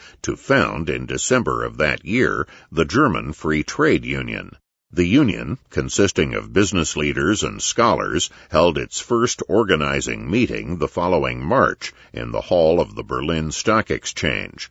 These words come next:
The great majority of the two hundred attendees were businessmen. For the rest of his life, John Prince Smith led the way in Germany in agitating for free markets and free trade.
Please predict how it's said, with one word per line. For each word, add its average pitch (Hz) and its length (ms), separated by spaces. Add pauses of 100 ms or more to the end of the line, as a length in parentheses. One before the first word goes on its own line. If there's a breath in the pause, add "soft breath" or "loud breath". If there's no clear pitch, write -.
(160)
The 53 140
great 80 340
majority 57 800
of - 160
the - 80
two 87 240
hundred 69 400
attendees 71 880
were 71 180
businessmen. 64 720 (960)
For 139 180
the 113 120
rest 196 280
of 69 120
his 73 240
life, 80 500
John 85 400
Prince 87 400
Smith 76 640
led 82 320
the 67 100
way 85 420
in 62 200
Germany 78 600
in 64 200
agitating 80 800
for 58 240
free 85 280
markets 85 580
and 65 260
free 76 280
trade. 78 600